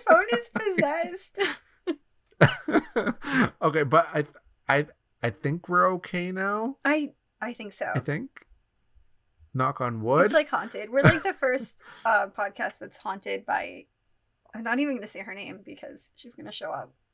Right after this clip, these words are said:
Speaker 2: Uh, by the chicken that have been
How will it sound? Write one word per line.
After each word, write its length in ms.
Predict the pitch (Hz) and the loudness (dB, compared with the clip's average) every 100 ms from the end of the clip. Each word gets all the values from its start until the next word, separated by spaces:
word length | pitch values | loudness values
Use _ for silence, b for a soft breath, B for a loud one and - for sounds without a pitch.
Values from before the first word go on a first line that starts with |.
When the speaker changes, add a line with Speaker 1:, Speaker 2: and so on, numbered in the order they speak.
| _ _ _ _ _ _ _ _ _ _ _ _ _ _ - B B B | _ _ _ _ _ _ _ _ _ _ _ _ _ _ -20 B B B
Speaker 2:
Uh, 360 | - 127 120 117 | 2 4 6 4
by 260 | 107 131 139 | 2 2 2
the 300 | 131 127 104 _ _ - | 2 -2 -2 _ _ -8
chicken 340 | - 156 139 | -4 0 0
that 160 | 123 120 | 0 0
have 300 | 131 110 - | -2 -6 -4
been 460 | 117 104 101 98 | -4 -2 -6 -10